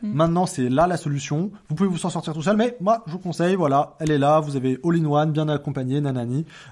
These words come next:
Speaker 2: euh, prenez l'autoroute avec moi.
Speaker 1: C'est, prenez l'autoroute avec moi, c'est exactement ça. Et c'est ce qui est très fort dans le nurturing, c'est que vos prospects pourraient, euh, s'en sortir tout seuls, mais qu'au fur et à mesure, vous avez créé un tel lien qu'ils vont dire, bah,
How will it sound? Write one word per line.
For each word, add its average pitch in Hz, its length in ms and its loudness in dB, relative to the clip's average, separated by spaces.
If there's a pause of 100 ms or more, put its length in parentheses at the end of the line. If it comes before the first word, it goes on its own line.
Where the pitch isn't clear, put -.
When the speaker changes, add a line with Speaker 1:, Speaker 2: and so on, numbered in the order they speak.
Speaker 2:
euh, 113 80 -8
prenez 165 260 0
l'autoroute 147 360 0
avec 123 140 -10
moi. - 180 -16 (420)
Speaker 1:
C'est, - 240 -8 (160)
prenez 247 320 0
l'autoroute 226 340 -2
avec 190 200 -8
moi, - 100 -10
c'est - 220 -10
exactement 214 460 0
ça. 196 260 -8
Et - 20 -6
c'est 202 140 -6
ce - 80 -8
qui - 80 -4
est 220 100 -8
très 254 220 -6
fort 254 180 -4
dans 214 100 0
le 202 60 0
nurturing, 196 380 -4
c'est 233 120 -4
que 240 220 -4 (300)
vos 208 160 0
prospects 233 500 -4
pourraient, 247 480 -4
euh, 180 380 -8
s'en 190 160 -12
sortir 208 320 -10
tout - 140 -16
seuls, 269 300 -6
mais 202 120 -4
qu'au 202 120 -8
fur 269 340 -6
et - 20 0
à 240 80 4
mesure, 220 280 0
vous 208 200 -4
avez 240 200 -2
créé 262 300 -6
un 202 80 -2
tel 233 340 0
lien 240 280 0
qu'ils 202 160 -4
vont 208 60 2
dire, 226 160 -2
bah, 214 100 -2